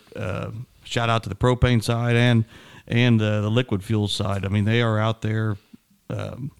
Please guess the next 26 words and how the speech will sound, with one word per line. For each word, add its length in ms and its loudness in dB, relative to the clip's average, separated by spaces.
taking 200 0
care 200 2
of 60 0
the 60 -2
customers. 520 -4
They're 180 -2
on 140 2
the 60 2
roads 440 0
every 240 0
day, 340 0
uh, 360 -2
either 340 -2
hauling 280 0
out 120 -2
to 60 -8
the 240 -6
construction 560 0
companies 520 0
or 120 0
the 80 -6
trucking 380 -2
companies 480 -2
or 120 2
the 80 0
farmers. 560 -2